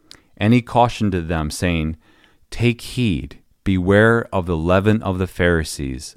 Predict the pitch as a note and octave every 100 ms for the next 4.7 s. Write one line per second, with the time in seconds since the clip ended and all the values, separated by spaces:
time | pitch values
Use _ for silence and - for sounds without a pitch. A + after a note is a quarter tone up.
0 | _ E2 F2 F2+ F2 F2+ F#2+ F#2+ G2+ -
1 | D#2+ - F2 D#2+ C2 B1+ _ _ _ _
2 | _ _ _ _ _ - F#2+ A2 B2 C3+
3 | - D3+ D#3 - A2 G2+ G2+ G#2 A2 A2
4 | G#2+ E2+ - F#2+ F2+ F2